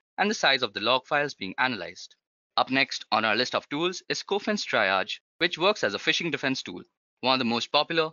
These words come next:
and quickest ways for attackers to enter a network these days is to trick a user into taking an action, whether installing malware or providing their login credentials.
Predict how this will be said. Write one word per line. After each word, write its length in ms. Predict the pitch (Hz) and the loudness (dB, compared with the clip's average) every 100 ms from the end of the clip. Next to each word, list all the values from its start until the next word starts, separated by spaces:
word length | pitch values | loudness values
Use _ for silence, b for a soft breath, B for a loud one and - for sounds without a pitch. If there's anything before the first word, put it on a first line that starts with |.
| _ | _
and 200 | 196 226 | -2 0
quickest 480 | 214 202 127 - - - | 0 0 -2 -6 -14 0
ways 240 | 131 147 | 2 2
for 120 | - | 0
attackers 520 | 101 123 147 160 147 - | -2 0 2 0 -2 -4
to 120 | 135 | -2
enter 280 | 151 185 175 | 0 0 -2
a 60 | |
network 400 | 123 147 165 135 | 0 0 0 -4
these 200 | 107 95 | -4 -10
days 300 | 98 131 143 - _ | -2 0 0 -8 _
is 100 | 185 | -4
to 100 | 190 | -2
trick 240 | - 208 165 | 0 2 2
a 60 | |
user 340 | 135 170 190 151 | 0 -2 0 0
into 180 | 107 | 0
taking 320 | - 131 110 101 | 0 0 2 -2
an 80 | |
action, 420 | 110 160 - 175 180 _ | 0 0 0 -4 -6 _
whether 320 | 269 208 190 - | 2 4 2 0
installing 460 | 190 - 220 185 123 | -2 2 4 4 4
malware 400 | 139 160 156 120 | 4 4 4 2
or 100 | 110 | 0
providing 420 | 123 127 135 120 | 2 2 2 0
their 140 | 107 | -2
login 320 | 101 110 104 | 0 -2 -4
credentials. 640 | - 110 151 160 190 - | -6 0 0 0 -8 -14